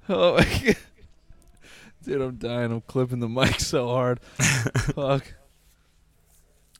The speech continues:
Speaker 1: Holy shit, man. That's a, that's my, that's my three-point jumper for this episode.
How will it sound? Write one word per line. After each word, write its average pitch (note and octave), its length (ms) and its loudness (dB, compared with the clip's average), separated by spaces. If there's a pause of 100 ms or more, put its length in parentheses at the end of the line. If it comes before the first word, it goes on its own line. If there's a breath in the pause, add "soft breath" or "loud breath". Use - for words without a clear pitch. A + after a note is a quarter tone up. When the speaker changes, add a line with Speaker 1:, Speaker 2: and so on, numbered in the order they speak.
(100)
Speaker 1:
Holy A2+ 380 -2
shit, G#2+ 340 -4
man. F#2+ 240 -6
That's C#3 260 -4
a, G2+ 120 -2
that's A#2+ 240 -4
my, G#2 220 -2
that's - 240 -6
my A2 100 -2
three-point G#2 540 -2
jumper F#2+ 400 -6
for G2+ 180 -8
this F#2 200 -6
episode. F2+ 540 -6